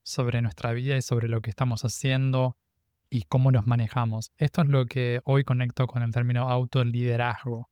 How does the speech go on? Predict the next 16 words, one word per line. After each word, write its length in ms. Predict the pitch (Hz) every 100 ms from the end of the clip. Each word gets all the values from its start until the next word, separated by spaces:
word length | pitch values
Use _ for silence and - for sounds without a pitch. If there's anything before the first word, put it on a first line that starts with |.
| _ -
elegir 560 | 123 120 - 143 135 -
cómo 460 | 139 131 135 131
lideramos 460 | 127 123 120 123 117
nuestra 320 | 117 - 117
vida. 360 | 117 117 120 120 _ -
En 120 | 131
esta 260 | 170 - 160
era 240 | 156 156
de 480 | 127 127 123 120 117
inteligencia 460 | 135 123 123 135 131
artificial 760 | 127 117 117 - 160 143 135 147 _
sucede 460 | - 131 151 147 139
algo, 600 | 135 139 139 139 139 139
hay 120 | 139
una 160 | 139 127
tensión 640 | 127 120 - 139 131 135